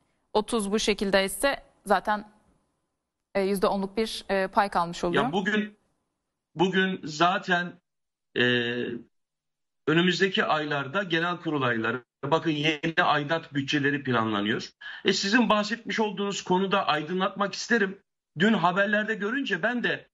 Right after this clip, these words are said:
Speaker 2: projeye bakmaya gittim. Projede dört tane villa var. Bir kere site değil.
Speaker 1: Hı hı.
Speaker 2: Dört tane villa var ve bu dört tane villada işi bilmeyen yönetici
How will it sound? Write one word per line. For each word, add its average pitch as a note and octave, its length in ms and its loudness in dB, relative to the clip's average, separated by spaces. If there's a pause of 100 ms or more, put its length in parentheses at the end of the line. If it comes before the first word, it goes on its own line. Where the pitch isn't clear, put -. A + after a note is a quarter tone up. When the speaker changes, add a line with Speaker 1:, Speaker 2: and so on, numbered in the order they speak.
(120)
Speaker 2:
projeye G3 500 0
bakmaya E3 360 0
gittim. G#2+ 400 -6 (300)
Projede A#3 520 2
dört A#3 240 0
tane F3 500 -4
villa D#3+ 420 0
var. - 300 -6 (140)
Bir A3+ 160 -2
kere F3 180 2
site A3 360 -2
değil. - 360 -2 (260)
Speaker 1:
Hı A3+ 60 4
hı. F#3+ 200 -6 (460)
Speaker 2:
Dört B3 320 2
tane C3 400 0
villa F#3 340 0
var C#3+ 240 0 (420)
ve F#3+ 140 2
bu A#3+ 140 0
dört D4+ 220 0
tane F#3 360 2
villada D3+ 880 -2 (220)
işi G#3+ 280 0
bilmeyen F#3 360 2
yönetici C#3+ 800 -4